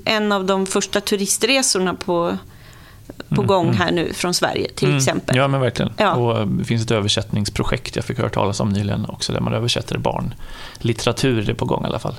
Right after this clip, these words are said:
Speaker 1: Ja.
Speaker 2: Ja, men spännande projekt. Och det, det finns ju en, eh, medfånge som jag intervjuar i boken som berättar om livet i cellen och som var en sån intervju som gav en,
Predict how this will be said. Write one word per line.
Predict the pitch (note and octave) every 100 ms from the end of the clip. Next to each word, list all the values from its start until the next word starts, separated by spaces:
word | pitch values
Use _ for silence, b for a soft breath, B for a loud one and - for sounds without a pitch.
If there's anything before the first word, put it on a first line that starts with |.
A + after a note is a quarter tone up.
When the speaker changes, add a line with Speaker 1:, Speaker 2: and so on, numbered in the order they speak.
| - B
Speaker 1:
Ja. | G3+ - B B - -
Speaker 2:
Ja, | - F#3+
men | E3+
spännande | D#3 E3+ C#3 D#3+
projekt. | D#3 C#3 - -
Och | B2+
det, | C#3 D3 C3 - B B B B
det | B2+
finns | C3 B2
ju | -
en, | C#3+ C#3 A#2+
eh, | A2 A2
medfånge | B2+ B2+ G#2+ - C#3+ D3+
som | C3+
jag | B2
intervjuar | B2 G2+ G2
i |
boken | G2+ G#2+ - - G#2+
som | - G2+
berättar | G#2+ - - G2+
om | G2+ G#2 G2+ -
livet | B2 A#2 A2 G#2 - -
i |
cellen | G#2+ F3 E3 - -
och | -
som | G#2+
var | A2+
en |
sån | - -
intervju | B2 - -
som | - - G2+
gav | A2 G#2+
en, | A#2